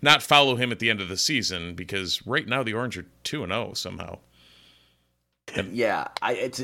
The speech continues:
Speaker 2: I, I, I just wanna throw this out there that I think the, we, this is a Kevin off-season topic, but, like, the, the timeline, the what if timeline that is if we hire, if Scott Frost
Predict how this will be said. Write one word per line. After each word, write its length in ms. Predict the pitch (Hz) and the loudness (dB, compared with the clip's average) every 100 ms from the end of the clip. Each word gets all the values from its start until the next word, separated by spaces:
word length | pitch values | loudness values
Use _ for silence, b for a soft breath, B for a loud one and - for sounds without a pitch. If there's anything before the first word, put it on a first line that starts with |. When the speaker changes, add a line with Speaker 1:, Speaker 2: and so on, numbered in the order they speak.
| 127 | -2
Speaker 2:
I, 140 | 117 - _ - - | -2 -6 _ -6 2
I, 200 | 120 127 | 2 4
I 100 | 127 | 2
just 220 | 131 165 156 | 2 2 2
wanna 180 | 139 | 0
throw 220 | 117 113 104 | 2 4 4
this 180 | 95 90 | 2 2
out 220 | 92 85 | 0 2
there 160 | 87 | -2
that 100 | 85 | -2
I 120 | 82 90 | -2 -2
think 300 | 113 110 - | -2 -4 -4
the, 380 | 101 90 82 - | -2 -2 -4 -6
we, 280 | 101 113 110 - 95 - | -4 -2 -2 -6 -10 -2
this 180 | 127 | -2
is 100 | 117 | 0
a 60 | 107 | -4
Kevin 400 | - 101 90 87 | 0 0 0 -2
off-season 520 | - 82 - 85 80 | 0 -2 -2 -6 -6
topic, 460 | 80 78 76 85 87 | -4 -4 -4 -6 0
but, 140 | 80 | 2
like, 220 | 85 87 82 78 | 4 2 0 -4
the, 460 | 101 101 95 85 - | 0 0 0 -2 -4
the 300 | 101 95 98 | -2 2 2
timeline, 760 | - 117 123 123 113 92 87 | 2 4 4 6 4 4 2
the 80 | 87 | 0
what 300 | 87 104 107 | 2 2 4
if 360 | 104 95 - - | 4 2 -6 -12
timeline 640 | - 107 95 90 85 82 80 | -2 2 2 2 0 0 -2
that 180 | 82 | -2
is 300 | 92 92 87 | 0 0 0
if 220 | - 92 - | -2 -4 -2
we 80 | 87 | -2
hire, 240 | 87 87 82 | 2 0 0
if 120 | 90 | -2
Scott 320 | - 92 95 | 2 2 2
Frost 300 | 95 82 - | 2 2 -2